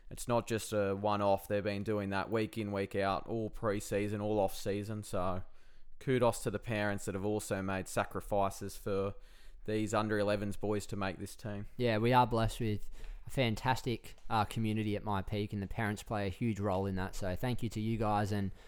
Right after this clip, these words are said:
Speaker 2: it's a huge achievement for you guys as well.
Speaker 1: Yeah, and Rolbert, would be nice to, um, see Ollie make that rep team after, you know, a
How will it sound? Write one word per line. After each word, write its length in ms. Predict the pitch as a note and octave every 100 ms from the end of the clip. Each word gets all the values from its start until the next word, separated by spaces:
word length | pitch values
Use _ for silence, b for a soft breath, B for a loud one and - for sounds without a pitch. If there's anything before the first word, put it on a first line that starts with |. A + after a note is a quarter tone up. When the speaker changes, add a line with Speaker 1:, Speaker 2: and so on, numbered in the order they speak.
| B
Speaker 2:
it's 100 | -
a 40 | A2+
huge 300 | - B2+ A2
achievement 500 | - A#2 G#2+ G#2 F2
for 80 | G#2
you 140 | G2+
guys 240 | G2 F2 F#2+
as 120 | F2+
well. 220 | F#2+ G#2+ -
Speaker 1:
Yeah, 280 | G2+ F2+
and 360 | G2 G#2 G2 G2
Rolbert, 400 | A#2+ A#2+ G#2+ G#2+
would 100 | A2
be 140 | A2+
nice 340 | A#2 A#2 A2 -
to, 240 | - G2+ G2+
um, 400 | G2 F#2 F2+ F2 -
see 340 | - A2 G2
Ollie 220 | G2 G2+
make 240 | G2 F2+ G2
that 140 | F2
rep 220 | G2+ - -
team 280 | G2 G2
after, 460 | F#2+ F#2+ - G2+ F2 - b b b -
you 60 |
know, 180 | F#2+
a 100 | F2+